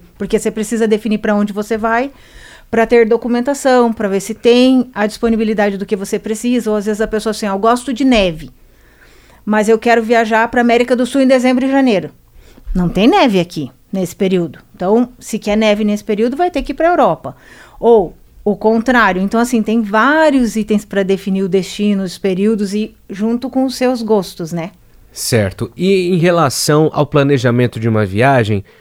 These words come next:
Speaker 2: quais são os erros mais comuns que as pessoas cometem na hora de planejar ali a viagem?
Speaker 1: Ah,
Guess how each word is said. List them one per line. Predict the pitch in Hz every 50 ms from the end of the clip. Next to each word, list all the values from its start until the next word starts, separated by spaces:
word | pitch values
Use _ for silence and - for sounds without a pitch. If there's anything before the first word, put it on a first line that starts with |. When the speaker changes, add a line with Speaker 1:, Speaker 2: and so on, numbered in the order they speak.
| _ _
Speaker 2:
quais | - 269 269 240
são | - 226 190 170
os | 143 127
erros | 151 151 135 131 113
mais | 123 139 156 151 -
comuns | - - 135 120 113 113 120 117 110 101 - -
que | - -
as | 107 -
pessoas | - 117 - - 113 107 -
cometem | - 117 104 104 117 139 147 139 - 117 101 95 - - _ _ - - _ _
na | - 120 123
hora | 127 127
de | 123 123
planejar | - - 131 127 123 127 117 101 104 117 113 110
ali | 107 107 107
a | 107 98
viagem? | 101 95 87 85 87 90 - - - - - - - - - - - - - - - - -
Speaker 1:
Ah, | 180 170 170 175 175